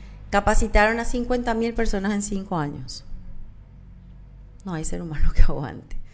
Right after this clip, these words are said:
Entonces, ese también es nuestra, nuestra preocupación, eh, que estamos teniendo de repente que, eh, llega un momento en que de verdad, eh, te afecta en, en la parte física, te ape-, te afecta también en la salud mental,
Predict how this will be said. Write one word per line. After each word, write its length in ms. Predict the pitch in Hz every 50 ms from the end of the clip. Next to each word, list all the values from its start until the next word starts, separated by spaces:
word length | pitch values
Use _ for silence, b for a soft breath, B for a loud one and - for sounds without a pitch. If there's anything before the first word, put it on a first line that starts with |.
| B B B B B B B
Entonces, 420 | - 165 165 - 185 175 170 - - -
ese 320 | 170 180 185 202 214 214
también 680 | - 214 202 196 185 175 185 185 190 202 240 233 214 - -
es 380 | 175 180 190 202 202 - - - B B B B B B B B B
nuestra, 420 | 170 170 175 - 185 175 - - -
nuestra 340 | 170 165 165 - - 165 165
preocupación, 920 | - 175 170 175 175 170 165 156 151 - - 165 160 165 170 190 202 208 202 - - - - b b b b b b b b - -
eh, 760 | - - 170 160 156 147 147 139 131 104 92 - - - - - - - _
que 80 | -
estamos 500 | - - 165 147 143 156 165 170 175 175
teniendo 520 | - 185 165 165 160 156 160 165 170 175 170
de 120 | 180 180
repente 500 | 175 170 175 - 160 151 151 151 175 175
que, 420 | - 180 170 - - - - - - - - - - - - - -
eh, 400 | 147 160 143 135 - - - - 156
llega 180 | 156 151 147
un 80 | 160 180
momento 360 | 190 214 233 208 214 196 202
en 80 | 180 175
que 120 | 175 175
de 120 | 175 175
verdad, 580 | 175 170 165 151 147 151 165 202 233 240 233 - - -
eh, 680 | 180 175 165 156 147 147 131 127 92 90 - - - - - - - -
te 80 | 156
afecta 600 | 151 - - 156 156 151 156 - 175 175 190 B B B B B B B B -
en, 320 | - 160 151 156 147 -
en 220 | - 139 147 139 147
la 100 | 139 -
parte 240 | - - - -
física, 480 | - - 247 240 247 - - - 185 185
te 80 | - 165
ape-, 300 | - - 151 - - -
te 120 | - 165
afecta 380 | 160 156 - 151 147 151 156 -
también 360 | 170 151 151 147 143 143 147
en 160 | 151 156 151
la 100 | 151 156
salud 300 | 165 156 147 143 143 143
mental, 600 | 151 147 139 147 147 214 202 185 - 214 220 214